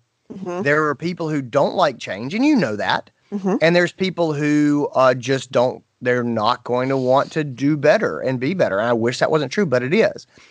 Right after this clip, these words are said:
Speaker 2: And so haters are going to hate. Okay? So there will be people. I always say, when you have an idea, when you have something you care about,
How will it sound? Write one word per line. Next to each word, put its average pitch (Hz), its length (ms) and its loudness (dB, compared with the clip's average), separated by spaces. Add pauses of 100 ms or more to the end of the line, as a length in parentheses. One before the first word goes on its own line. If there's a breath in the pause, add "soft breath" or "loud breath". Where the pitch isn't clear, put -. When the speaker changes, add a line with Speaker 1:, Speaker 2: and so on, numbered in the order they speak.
(100)
Speaker 2:
And 147 120 -2
so 147 300 4 (280 soft breath)
haters 190 440 0
are 160 60 0
going 135 340 0
to 127 100 -8
hate. 82 380 -12 (500)
Okay? 123 300 0
So 139 120 -4
there 151 220 2
will 226 320 4
be 196 220 -2
people. 143 320 -6 (160 loud breath)
I 196 40 4
always 240 160 2
say, 196 140 0
when 170 140 -2
you 226 140 0
have 277 120 2
an 214 80 -2
idea, 151 300 -4
when 127 80 -4
you 143 60 -4
have 151 100 -4
something 135 180 -6
you 117 60 -6
care 120 180 -2
about, 98 300 0